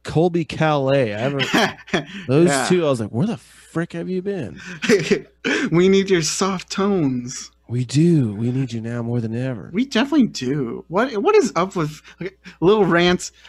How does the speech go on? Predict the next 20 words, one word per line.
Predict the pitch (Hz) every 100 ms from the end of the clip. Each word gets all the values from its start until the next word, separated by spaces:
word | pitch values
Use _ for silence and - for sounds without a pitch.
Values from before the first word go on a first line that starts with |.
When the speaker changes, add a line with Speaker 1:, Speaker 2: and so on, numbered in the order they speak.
| -
Speaker 2:
Why | 175 214 254
is | 254 180 160 -
today's | 185 175 165 160
music, | 156 151 151
like, | 147 135
so | - - 151 147 139 131 _
down | 131 120 127 135 139 143
and | 117 -
depressing? | - - - 117 - 143 147 147 151 - - - -
Like, | 113 120 - - _ -
every | 151 202 180
modern | 151 151 165 175 175 160
hip | 135 156 156
hop | 156 151
trap | - 156 165 165
song, | - 165 165 165 170 -
so | - 190 190 156
sad | - - 147 143 156 165 151
and, | 127
like, | 117 110 -